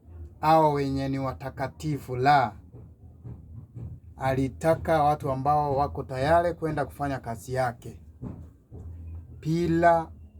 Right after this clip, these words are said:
msimamo wa aina yeyote, bila wasiwasi yeyote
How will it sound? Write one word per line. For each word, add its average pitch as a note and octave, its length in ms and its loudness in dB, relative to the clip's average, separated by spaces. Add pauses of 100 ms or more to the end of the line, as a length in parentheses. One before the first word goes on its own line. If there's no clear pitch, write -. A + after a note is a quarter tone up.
(1600)
msimamo C#3 580 0
wa C#3 60 6
aina D3+ 240 0
yeyote, E3 680 -2 (1040)
bila D#3 280 4
wasiwasi C3+ 540 0
yeyote D#3+ 640 0